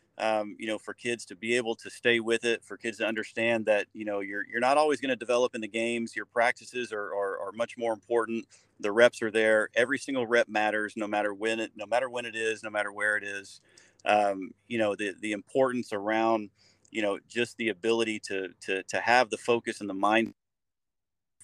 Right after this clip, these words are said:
looking to get better and build off of what that you're working on.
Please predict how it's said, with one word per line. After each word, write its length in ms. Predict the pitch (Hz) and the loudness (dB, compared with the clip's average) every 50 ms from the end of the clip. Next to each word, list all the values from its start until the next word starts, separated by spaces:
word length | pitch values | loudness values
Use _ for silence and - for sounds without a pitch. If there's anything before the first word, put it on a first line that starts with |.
| _ _ _ _ | _ _ _ _
looking 360 | - 101 117 120 - 123 117 110 | 0 2 2 2 4 2 0 0
to 120 | - 117 | -2 -4
get 260 | 95 113 110 - - _ | 0 0 0 0 0 _
better 440 | 110 104 101 104 101 101 98 - - | 2 4 4 4 2 2 0 0 -4
and 220 | 101 101 95 87 85 82 _ | -6 -6 -8 -8 -12 _ _
build 420 | 120 123 123 113 101 98 92 - _ - | 2 4 4 4 2 0 -4 -8 _ -4
off 260 | - 95 98 95 - 104 | 0 2 2 2 0 -4
of 120 | 98 - 87 | -10 -10 -6
what 240 | 95 104 110 107 - - _ _ _ _ _ _ - - | -2 -2 -2 -2 -2 -8 _ _ _ _ _ _ -8 -4
that 160 | 104 98 92 | -4 -4 -2
you're 160 | 95 95 95 | -4 -6 -8
working 400 | - 98 107 127 139 - 107 98 | -4 -2 -2 -2 -2 -4 -8 -10
on. 340 | 98 95 95 98 98 98 95 | -8 -8 -6 -6 -8 -8 -10